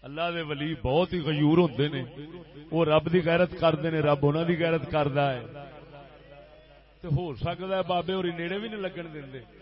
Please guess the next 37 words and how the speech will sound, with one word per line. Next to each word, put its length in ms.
تے 60
وی 260
آئی 140
پی 120
اوتھے 280
بن 300
کے 100
جناب 400
جی 160
تے 80
سار 280
ہے۔ 380
بلکہ 300
مینوں 260
کہن 240
لگے، 240
"جی 160
بڈھی 300
ایت-، 300
ایتکی 320
تے 120
دروازہ 420
بھی 220
بڑھیاں 300
کھولیا 340
ہے، 100
سرکار 460
دا 140
دروازہ 440
بڑھیاں 380
کھولیا 360
ہے۔" 60
رات 240
کل 200
مینوں 220
کہن 220
لگے، 300